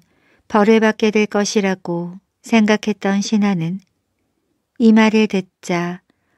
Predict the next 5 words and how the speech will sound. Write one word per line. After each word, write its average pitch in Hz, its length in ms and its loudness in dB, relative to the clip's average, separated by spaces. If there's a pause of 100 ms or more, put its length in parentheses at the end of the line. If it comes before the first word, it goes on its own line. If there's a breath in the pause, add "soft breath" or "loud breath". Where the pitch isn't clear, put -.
(160)
헐레벌떡 214 960 0 (440)
부엌으로 214 640 0
뛰어들었습니다. 208 1200 -2 (1500)
"무슨 226 440 4
일이십니까?" 196 920 -4